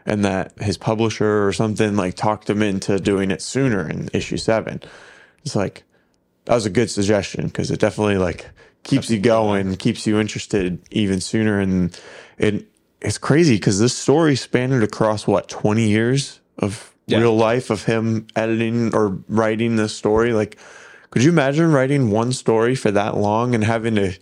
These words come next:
Speaker 1: keep everything straight? Like, how much did he plan ahead? How,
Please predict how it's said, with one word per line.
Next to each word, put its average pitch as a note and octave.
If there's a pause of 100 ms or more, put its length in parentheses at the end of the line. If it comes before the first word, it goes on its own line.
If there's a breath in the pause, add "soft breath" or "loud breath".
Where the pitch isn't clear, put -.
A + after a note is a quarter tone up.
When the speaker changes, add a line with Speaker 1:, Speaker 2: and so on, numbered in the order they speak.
(300 loud breath)
Speaker 1:
keep D3+
everything A#2+
straight? A#2+
Like, A2+
how D#3
much F3+
did D3
he C#3+
plan C3
ahead? B2
How, B2